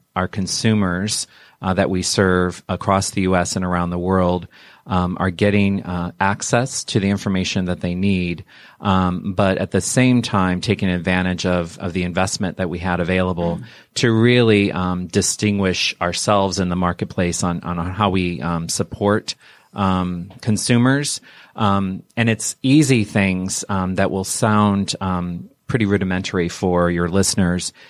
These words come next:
Speaker 1: in that we are now the only credit reporting, uh, agency that has customer service hours available on the weekends. Um, we are now available three hundred sixty-five days a year from eight A M until midnight.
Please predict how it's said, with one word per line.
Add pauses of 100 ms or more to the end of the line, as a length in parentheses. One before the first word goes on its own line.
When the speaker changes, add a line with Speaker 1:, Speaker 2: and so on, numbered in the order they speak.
(220)
Speaker 1:
in
that
we
are
now
the
only
credit
reporting,
uh, (100)
agency
that
has (400)
customer
service
hours
available
on
the
weekends. (420)
Um,
we
are
now
available
three
hundred
sixty-five
days
a
year
from
eight
A
M
until
midnight.